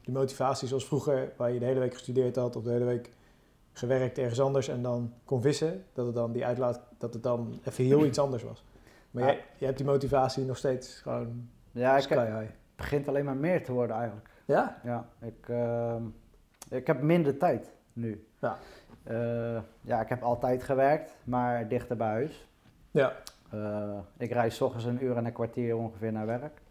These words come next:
Speaker 1: Ja.
Speaker 2: 's middags, eh, hetzelfde.
Speaker 1: Ja.
Speaker 2: Dus ja, eer dat ik thuis ben, is het meestal rond kwart over zes.
Speaker 1: Ja.
Speaker 2: Dan moet ik eten.
Speaker 1: Ja,
Speaker 2: Eh,
Speaker 1: natuurlijk.
Speaker 2: mijn,
Speaker 1: Dan
Speaker 2: mijn
Speaker 1: is
Speaker 2: vriendin
Speaker 1: het, eh,
Speaker 2: kookt.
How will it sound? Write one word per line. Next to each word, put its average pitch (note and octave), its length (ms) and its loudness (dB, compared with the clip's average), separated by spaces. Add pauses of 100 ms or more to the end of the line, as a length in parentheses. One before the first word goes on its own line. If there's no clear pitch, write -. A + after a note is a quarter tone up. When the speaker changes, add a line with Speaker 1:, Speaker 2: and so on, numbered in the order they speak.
(540)
Speaker 1:
Ja. A#2+ 220 2
Speaker 2:
's A#2+ 80 -4
middags, A#2 500 -2
eh, A2+ 460 -4 (260)
hetzelfde. C3 460 0 (240)
Speaker 1:
Ja. B2 220 -4 (640)
Speaker 2:
Dus G#2 120 -12
ja, A#2+ 180 -2
eer B2+ 160 0
dat A#2+ 100 0
ik A2 140 -8
thuis C#3 260 2
ben, B2 240 0
is A#2 120 -4
het A#2 120 -8
meestal C3 480 0
rond B2 240 0
kwart C3 240 2
over A2+ 180 0
zes. A#2+ 440 -4 (280)
Speaker 1:
Ja. A2+ 220 -4 (220)
Speaker 2:
Dan A#2+ 200 -2
moet A#2 120 -2
ik A2 60 -4
eten. A#2+ 360 0 (720)
Speaker 1:
Ja, D#3 60 2
Speaker 2:
Eh, C3+ 220 2
Speaker 1:
natuurlijk. C3 360 0
Speaker 2:
mijn, - 0 -
Speaker 1:
Dan B2+ 100 -2
Speaker 2:
mijn B2+ 120 2
Speaker 1:
is A#2+ 80 0
Speaker 2:
vriendin B2+ 180 6
Speaker 1:
het, B2+ 100 2
eh, C3+ 60 4
Speaker 2:
kookt. C3 460 8